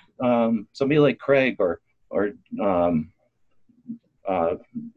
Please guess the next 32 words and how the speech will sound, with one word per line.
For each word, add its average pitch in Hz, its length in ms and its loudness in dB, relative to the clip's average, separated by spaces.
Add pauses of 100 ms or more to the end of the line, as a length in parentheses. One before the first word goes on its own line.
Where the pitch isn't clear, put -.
(220)
Asad 139 240 0
Ayoub 120 300 0
even, 85 180 -4
or 87 60 -4
somebody 104 340 -4
will 98 80 -2
say 123 220 0
something 117 400 -2
about 107 320 0 (380)
what 113 180 2
they 120 100 2
did 117 220 2
in 107 80 0
the 107 60 -2
nineteen 113 380 -2
eighties. - 400 -2 (400)
So 101 320 -4
I 101 60 -2
had 156 240 0
these 95 160 -6
websites, 92 720 -2 (140)
and 104 300 -6
at - 100 -20
some 175 180 -2
point, 117 320 -4 (400)
uh, 95 200 -4
one 127 160 0
of 120 60 -2
my 104 120 -2
projects 117 560 -2
was - 200 -6
to, - 200 -6